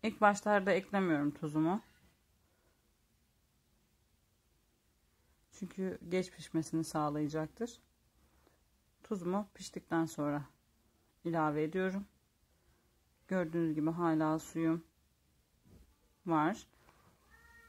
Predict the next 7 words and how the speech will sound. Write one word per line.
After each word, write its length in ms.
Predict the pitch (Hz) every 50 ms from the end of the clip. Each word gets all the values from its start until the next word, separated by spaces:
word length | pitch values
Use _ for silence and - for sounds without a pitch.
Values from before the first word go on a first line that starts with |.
| - - - -
Tamamen 400 | 196 190 185 175 175 170 170 175
suyum 360 | 175 - 185 180 175 175 175
bitene 340 | 170 - - 165 156 151 147
kadar 340 | - 151 160 175 202 - - _ _ _ _ _ _ _ _ _ _ _ _ _ _ _ _ _ _ _ - - _
bu 80 | - 190
şekilde 520 | - - 190 - 170 165 160 170 185 202 - - - - - - - - - - - -
kavuruyorum. 680 | - 208 196 180 175 165 160 147 - - 160 185